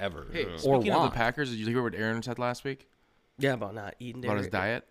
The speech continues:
Speaker 3: dairy or gluten.
Speaker 2: Yeah.
Speaker 3: Huh?
Speaker 2: It's true. I'm, I would say I'm, I'm not saying I'm just like him, but
Speaker 3: <laughs> Okay.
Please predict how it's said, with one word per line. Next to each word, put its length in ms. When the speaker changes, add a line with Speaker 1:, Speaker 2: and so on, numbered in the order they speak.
Speaker 3:
dairy 320
or 280
gluten. 400
Speaker 2:
Yeah. 160
Speaker 3:
Huh? 100
Speaker 2:
It's 140
true. 340
I'm, 240
I 140
would 160
say 220
I'm, 280
I'm 100
not 160
saying 360
I'm 120
just 200
like 240
him, 240
but 220
Speaker 3:
<laughs> 120
Okay. 760